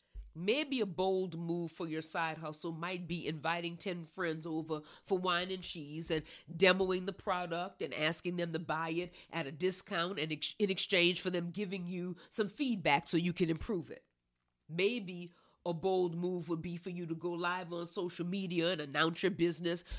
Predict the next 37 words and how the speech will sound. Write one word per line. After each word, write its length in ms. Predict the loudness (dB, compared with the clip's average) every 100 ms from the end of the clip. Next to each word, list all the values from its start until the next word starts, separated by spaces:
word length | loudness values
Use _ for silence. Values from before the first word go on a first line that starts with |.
| -10
putting 340 | 0 2 4 0
a 60 |
product 540 | -4 -4 -2 0 -2 -4 -16 0
launch 380 | 4 4 2 -2
date 280 | 0 0 2 4
out 280 | 4 2
there 300 | -6 -6 -10 -14 _ _
so 200 | -2 0
that 360 | 4 4 4 0 _ _ _
you 180 | 4 6
will 180 | 8 8
actually 440 | 10 8 6 2
be 200 | 2 4
<laughs> 0 |
forced 760 | 2 8 8 8 2 0 -6 -14 -20 -4
to 100 | -2
get 260 | 8 8 8
ready. 400 | 6 4 0 -10 _ _ _ _ _ _
You 80 | 2
know, 100 | 4
in 80 | 4
the 80 | 2
corporate 640 | 2 2 2 -4 -4 -14 -4
world, 480 | 0 2 2 2 -4 _ -20 _ _ _ _ -16 4
the 160 | 8 8
example 840 | 6 2 4 4 0 -2 -2 -4 _ _
might 460 | -4 0 0 -2 -6
be 420 | -6 -4 -6 -8 _ _ _
in 120 | 2 2
the 60 |
spirit 360 | -4 -2 0 0
of 140 | 0
done 220 | 2 2 0
is 140 | -2
better 260 | -2 -2 -2
than 140 | -2
perfect. 560 | 4 4 6 4 4